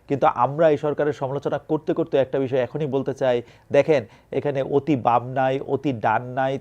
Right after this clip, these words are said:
তাদের এড়ানো হয়েছে। মানে, অতি বামদেরও নেওয়া হয় নাই, অতি ডানদেরও নেওয়া হয় নাই। আওয়ামী লীগের লোকদের নেয়ার প্রশ্নই ওঠে না, সরাসরি বিএনপি বা জামাতের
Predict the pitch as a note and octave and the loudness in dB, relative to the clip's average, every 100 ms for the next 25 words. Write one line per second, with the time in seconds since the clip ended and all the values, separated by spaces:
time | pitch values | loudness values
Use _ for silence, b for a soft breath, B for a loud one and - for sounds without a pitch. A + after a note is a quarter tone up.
0 | - A2 A2+ B2+ - _ _ _ _ - | -2 -2 0 -4 -6 _ _ _ _ 6
1 | C#3 D3 C#3 G#2+ F#2+ - G2 G2 G2+ G#2 | 10 10 8 -2 -4 -8 -10 -8 -6 -4
2 | A2+ C3+ A#2+ A2+ A#2+ C#3 C#3 D3+ B2+ C#3 | -4 -2 2 2 0 -4 -2 -2 -4 -4
3 | D#3 D3 G#2+ G#2+ G2+ G2 G#2+ A#2 A2+ G2+ | -2 0 -2 -2 -2 -2 -2 0 0 0
4 | G2 F2 D#2+ C#2 A#1+ B B B G#2+ C3+ | -6 -10 -14 -16 -18 B B B 8 8
5 | D3+ D#3 D3+ C#3 B2+ C3 A#2 B2+ A2 C#3+ | 6 2 4 2 0 -2 -2 -4 -2 -6
6 | - D#3 D#3+ D3 D3+ D3+ D3+ - B2+ B2+ | -6 -4 -4 -2 -4 -2 -2 0 2 2
7 | C3+ B2+ G#2 G2 C3+ D3+ D#3 C#3 E3+ E3 | 0 -4 -4 -4 -2 0 -4 -6 -2 0
8 | C3+ A#2+ A#2+ A#2 B2 | 0 0 0 -2 -4